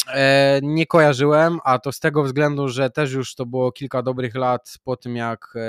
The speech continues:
e, zmieniłem płaszczyznę działania, tak? Czyli, no, zmieniłem, odszedłem trochę od tego środowiska pływackiego. Mm, a druga sprawa,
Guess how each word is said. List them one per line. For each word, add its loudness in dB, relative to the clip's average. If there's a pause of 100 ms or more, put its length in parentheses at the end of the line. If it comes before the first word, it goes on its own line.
(320)
e, -6
zmieniłem -4
płaszczyznę -6
działania, -2
tak? -4
Czyli, -10
no, -10
zmieniłem, -8
odszedłem -6
trochę -8
od -8
tego -8
środowiska -6
pływackiego. -6 (120)
Mm, -12
a -4
druga -4
sprawa, -2